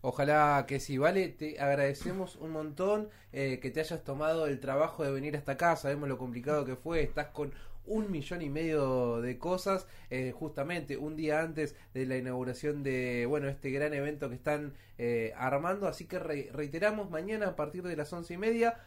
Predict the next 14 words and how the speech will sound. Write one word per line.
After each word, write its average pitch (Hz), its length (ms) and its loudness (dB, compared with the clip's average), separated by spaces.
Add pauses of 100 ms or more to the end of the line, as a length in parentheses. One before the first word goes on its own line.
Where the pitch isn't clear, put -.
(140)
arrancan 190 460 4
las 156 140 0
actividades 180 800 4 (180)
tanto 175 260 0
en 156 60 -2
el 143 100 -4
Complejo 151 400 -2
Deportivo 151 420 0
Roca 170 260 -2
como 147 200 -6
en 143 80 -4
el 143 160 -2
Luis 156 160 -6
Mayolino, 185 480 0